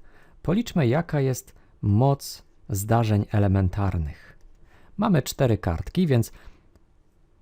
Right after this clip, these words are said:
w pierwszym losowaniu mamy cztery możliwości wylosowania jednej kartki.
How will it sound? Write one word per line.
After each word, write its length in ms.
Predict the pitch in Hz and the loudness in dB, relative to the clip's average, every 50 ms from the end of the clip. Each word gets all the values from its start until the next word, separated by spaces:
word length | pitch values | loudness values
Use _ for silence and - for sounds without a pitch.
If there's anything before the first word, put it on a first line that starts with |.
| _ _ _ _ _ _ _ _ _ _ _ | _ _ _ _ _ _ _ _ _ _ _
w 100 | - - | -16 -6
pierwszym 400 | - 123 131 139 - - 117 107 | 0 0 2 2 2 2 2 4
losowaniu 760 | 107 101 - - 110 98 95 87 82 82 87 98 123 170 160 - - - - _ - - _ - - - | 4 2 2 0 0 0 0 0 0 0 2 2 2 2 2 0 -4 -20 -20 _ -20 -20 _ -20 -10 -4
mamy 220 | 104 92 98 101 92 | -2 0 0 0 0
cztery 380 | - - - - 123 117 110 | -2 -4 -2 0 2 2 4
możliwości 600 | 101 101 95 90 92 92 92 101 92 - - - | 2 2 0 0 0 0 0 0 -2 -2 -4 -4
wylosowania 580 | 92 92 92 92 - - 95 95 92 87 85 82 | -2 -2 -2 -2 -2 -4 -4 -2 -2 -2 -2 -2
jednej 420 | 90 95 131 170 175 190 190 175 | -2 0 0 0 0 0 0 0
kartki. 500 | - 185 190 180 - - - 208 220 196 | 0 -2 -4 -4 -4 -8 -6 -6 -6 -6